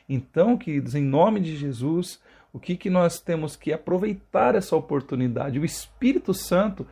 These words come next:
ele nos convence disso. Amém? Então, a salvação se fundamenta na vida, né?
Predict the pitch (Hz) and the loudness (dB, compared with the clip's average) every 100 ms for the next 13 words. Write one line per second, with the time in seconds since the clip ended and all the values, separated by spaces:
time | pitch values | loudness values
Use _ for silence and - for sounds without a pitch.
0 | _ 147 156 160 180 - 226 247 170 202 | _ -6 -4 -2 -4 -4 -2 0 2 4
1 | 240 240 147 117 117 101 - - - 123 | 2 2 -4 -4 -2 -4 -10 -16 -8 0
2 | 143 240 254 _ _ - - - 175 185 | 2 2 -2 _ _ -20 -8 2 2 4
3 | 202 180 165 - 208 196 190 - 180 160 | 2 4 2 0 -4 -4 -6 -2 2 2
4 | 151 190 196 185 180 127 113 165 160 117 | 2 0 0 0 0 -2 -2 -2 -2 -4
5 | 85 - _ _ _ - 135 185 | -6 -8 _ _ _ -2 2 2